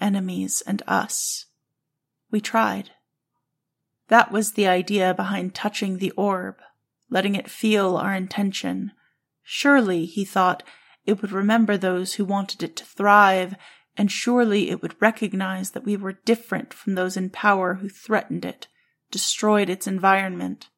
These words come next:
We wanted to create a way to fight back.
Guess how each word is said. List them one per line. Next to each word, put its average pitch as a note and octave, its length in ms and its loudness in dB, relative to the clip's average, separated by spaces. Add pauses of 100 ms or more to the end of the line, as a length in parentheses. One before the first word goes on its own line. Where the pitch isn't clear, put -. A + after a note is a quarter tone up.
(1000)
We G#3 120 0 (120)
wanted A#3 460 4
to G#3 100 -4
create G3+ 640 -2
a G3 80 -2
way F#3+ 380 -2
to G#3 160 -10
fight - 440 -4 (120)
back. F#3+ 360 0